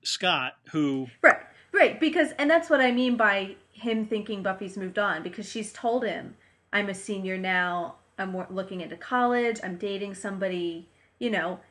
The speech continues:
Speaker 2: he has this, you know, and not, he has a not incorrect impression that she has moved on a bit, that her life is different now than it used to be. So,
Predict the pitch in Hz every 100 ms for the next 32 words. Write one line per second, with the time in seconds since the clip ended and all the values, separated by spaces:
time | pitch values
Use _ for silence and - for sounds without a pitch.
0 | _ 269 254 240 233 - 214 226 202 185
1 | 175 - - _ _ _ _ 208 190 160
2 | 160 - _ _ _ _ _ - 233 214
3 | 214 202 175 - _ 220 220 208 196 196
4 | 190 185 180 - 214 208 202 196 196 190
5 | 180 175 175 185 175 170 208 190 233 262
6 | 220 180 170 156 147 147 - 120 - 180
7 | 185 190 202 185 175 175 190 175 - _
8 | _ _ _ _ 214 214 196 - 180 170
9 | 175 190 180 202 208 - 202 - 170 -
10 | - _ _ _ _ - 214 185 165 165